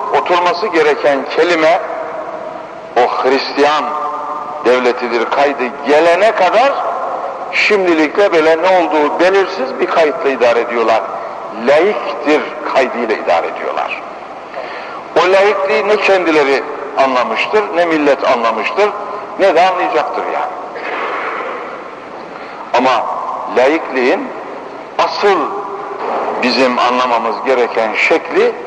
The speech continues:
bir ateistliktir. Yani bütün inançların reddi demektir.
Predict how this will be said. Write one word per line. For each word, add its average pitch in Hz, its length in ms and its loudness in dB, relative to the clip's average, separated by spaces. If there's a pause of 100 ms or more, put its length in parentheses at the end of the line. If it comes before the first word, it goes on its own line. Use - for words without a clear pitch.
(580)
bir 196 140 4
ateistliktir. 156 1000 -2
Yani 135 400 2 (760)
bütün 233 320 2
inançların 170 720 2
reddi 139 280 0
demektir. - 460 -8